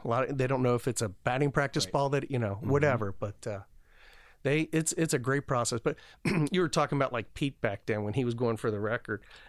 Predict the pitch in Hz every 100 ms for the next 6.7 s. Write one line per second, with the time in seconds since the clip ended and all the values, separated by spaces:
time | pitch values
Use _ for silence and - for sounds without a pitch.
0 | - 139 180 160 143 123 - 147 170 143
1 | 127 123 123 127 - _ 123 123 120 170
2 | - 110 - 101 151 - 98 95 113 95
3 | 95 110 117 107 95 - 117 147 - 139
4 | - - - 135 101 120 135 120 135 151
5 | 95 - 135 - 127 135 104 110 170 -
6 | 165 135 135 165 113 87 -